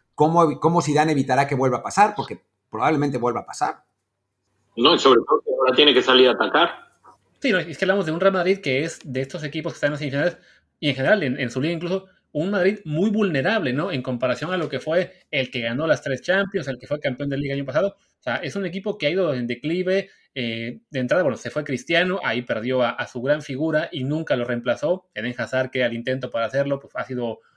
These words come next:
Speaker 3: u-, un fiasco de fichaje. Eh, jugadores clave como Casemiro, como Kroos, como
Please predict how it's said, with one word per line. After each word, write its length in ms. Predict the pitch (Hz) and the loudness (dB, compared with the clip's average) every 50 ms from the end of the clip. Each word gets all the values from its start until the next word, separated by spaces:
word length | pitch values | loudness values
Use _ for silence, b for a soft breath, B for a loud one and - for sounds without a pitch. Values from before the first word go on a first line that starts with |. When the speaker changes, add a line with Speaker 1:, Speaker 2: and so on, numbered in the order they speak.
| _ _ _ | _ _ _
Speaker 3:
u-, 280 | - 165 151 160 143 | -10 -8 -6 -6 -6
un 120 | 135 135 123 | -6 -6 -8
fiasco 380 | - - 139 139 131 - - | -6 -4 -4 -4 -4 -4 -6
de 80 | 120 117 | -8 -8
fichaje. 580 | - 127 123 - 170 185 160 - 160 175 180 b b b b b - | -8 -8 -4 -2 -2 -2 -2 -4 -6 -10 -10 b b b b b -10
Eh, 340 | 135 117 117 113 120 - _ _ _ | -8 -6 -6 -6 -8 -10 _ _ _
jugadores 440 | - - 131 131 127 151 156 135 | -8 -4 -2 -2 -2 -2 -4 -6
clave 360 | - - 156 160 160 156 156 143 | -6 -2 2 2 2 2 0 -2
como 240 | - 131 123 120 | -6 -6 -6 -4
Casemiro, 640 | - 127 120 - - 123 135 156 160 160 151 151 147 | -2 -4 -4 -4 -4 -6 -4 -4 -4 -2 -4 -4 -6
como 280 | 143 - 117 120 117 117 | -6 -6 -6 -6 -6 -6
Kroos, 340 | - 135 151 156 151 143 - | -6 -6 -6 -4 -6 -6 -8
como 440 | - 123 120 117 117 117 113 113 | -6 -6 -4 -4 -4 -4 -6 -8